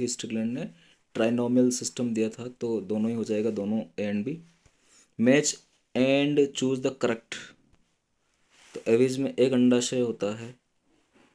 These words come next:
मैमल्स में कार्पस कैलोसम पाया जाता है, एम्फीबियंस में थ्री चैम्बर्ड हार्ट होता है, इलास्टोब्रोंकम कार्टिलेजिनस फिशेस बोलते हैं। तो आपका आंसर हो जाएगा ए में सी, बी में डी, सी में बी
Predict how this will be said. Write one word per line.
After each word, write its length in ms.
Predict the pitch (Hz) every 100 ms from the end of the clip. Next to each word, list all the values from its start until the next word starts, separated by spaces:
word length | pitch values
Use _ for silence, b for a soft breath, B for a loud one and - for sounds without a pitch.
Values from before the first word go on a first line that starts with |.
| b -
मैमल्स 560 | 110 117 120 123 123
में 100 | 120 -
कार्पस 420 | 107 107 120 - -
कैलोसम 420 | 101 110 127 123
पाया 220 | 113 113
जाता 240 | 110 101 98
है, 200 | 104 -
एम्फीबियंस 680 | 113 113 123 113 113 110 -
में 180 | 143 180 _ _ _ _ _ _ _ _ -
थ्री 120 | -
चैम्बर्ड 380 | 123 120 117 113
हार्ट 240 | 113 110 110
होता 220 | - 107
है, 80 | 107 - 98
इलास्टोब्रोंकम 800 | 104 104 117 107 98 90 107 107
कार्टिलेजिनस 580 | 87 85 90 92 104
फिशेस 380 | - 92 - 90
बोलते 360 | - - - -
हैं। 100 | - _ _ _ b b b -
तो 160 | 123 -
आपका 280 | 113 - 120 -
आंसर 280 | 110 110 113
हो 120 | 104
जाएगा 300 | 104 107 104 107
ए 60 |
में 160 | 107 90
सी, 280 | 85 - 143 - _ _ _ _ _ _ _ _ _ _ _ _ -
बी 180 | 101 107
में 240 | 104 92 95
डी, 140 | 160 - - _ _ _ _ _ _ _ _ _ _ -
सी 220 | - 120
में 200 | 110 92
बी 220 | 123 147